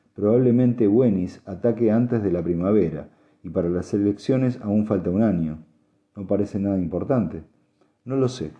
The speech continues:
Puede deberse simplemente a inevitables errores de cálculo o al hecho de que yo sé demasiado. Nunca he permitido que mi adivinación influyera en mis actos, pero ¿cómo puedo asegurarlo?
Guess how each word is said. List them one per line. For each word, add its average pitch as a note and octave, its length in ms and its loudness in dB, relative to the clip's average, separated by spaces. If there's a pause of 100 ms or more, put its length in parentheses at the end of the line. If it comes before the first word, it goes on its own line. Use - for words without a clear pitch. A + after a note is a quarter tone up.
(320)
Puede B2+ 640 6
deberse A2 460 4
simplemente A#2 600 2
a G2 40 4
inevitables F#2+ 640 2
errores G2+ 320 2
de F#2+ 120 4
cálculo A#2 580 2 (300)
o G2 80 4
al G#2+ 100 6
hecho B2 220 4
de G2+ 100 4
que F#2+ 100 0
yo A2 500 2 (200)
sé - 220 2
demasiado. E2+ 680 0 (540)
Nunca C#3 240 2
he A#2+ 60 4
permitido G#2+ 500 4
que G2+ 100 2
mi F#2+ 140 2
adivinación F#2 800 2
influyera B2 880 2 (120)
en F#2+ 120 -4
mis F#2+ 200 -2
actos, B2 340 2
pero G2+ 280 2
¿cómo B2+ 280 2
puedo F2 160 4
asegurarlo? E2 640 -4